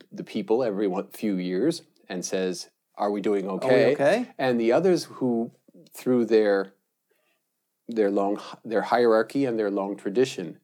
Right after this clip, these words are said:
Speaker 1: say, "We are doing okay, right? Yes," to themselves, basically.
Speaker 2: Mm-hmm.
Speaker 1: Uh, but yeah, there is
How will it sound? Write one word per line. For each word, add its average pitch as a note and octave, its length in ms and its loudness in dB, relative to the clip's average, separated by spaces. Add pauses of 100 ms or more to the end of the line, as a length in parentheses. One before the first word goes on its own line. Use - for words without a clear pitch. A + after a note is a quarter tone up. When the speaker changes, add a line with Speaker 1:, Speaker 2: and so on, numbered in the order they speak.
(300)
Speaker 1:
say, G2 400 -2 (260)
"We A2 180 0
are B2 120 4
doing A#2+ 220 2
okay, G#2 440 0
right? - 300 -4 (240)
Yes," - 360 -6 (180)
to G2 100 -6
themselves, G#2+ 600 0
basically. - 600 -12
Speaker 2:
Mm-hmm. D#3+ 220 -8 (300)
Speaker 1:
Uh, G#2+ 360 -6 (280)
but G#2 160 -2
yeah, A2+ 380 0
there G2 180 0
is A#2+ 440 0